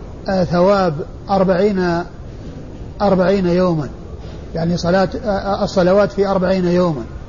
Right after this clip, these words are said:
تلك الصلوات التي صلاها يحرم ثوابها ولا يكون له ثواب عليها، وهذه عقوبة له على هذا العمل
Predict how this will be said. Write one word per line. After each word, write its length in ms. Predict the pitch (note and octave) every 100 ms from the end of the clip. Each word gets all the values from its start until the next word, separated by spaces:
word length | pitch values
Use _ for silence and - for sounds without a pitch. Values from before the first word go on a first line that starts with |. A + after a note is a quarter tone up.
| - - - - -
تلك 140 | F3
الصلوات 520 | F3+ - F3 F#3 F#3
التي 300 | F3+ E3+ F3+
صلاها 640 | D#3+ F3 E3+ F#3 G3 G3 A#3 - - - - - -
يحرم 420 | G#3 A3 A3 F#3 F3+
ثوابها 680 | D3+ F3+ F3 E3+ D#3+ F3 F#3+ - - - - - -
ولا 680 | G3 G#3+ G3 F#3+ F3+ F3 F3 - - -
يكون 360 | G3 G3 G#3 G3+
له 220 | F#3 F3
ثواب 460 | D#3+ F3+ F#3+ E3+ E3+
عليها، 520 | E3 F#3 F3+ F#3+ G3 - - - - - -
وهذه 440 | F#3+ G3 F#3+ F#3 F#3
عقوبة 500 | D#3 F#3 A#3 F3+ E3
له 340 | F#3+ F3 E3
على 400 | D3+ F3+ F3 F3 - - - - -
هذا 240 | F#3+ F#3+ F#3
العمل 460 | E3 F#3 F3+ E3+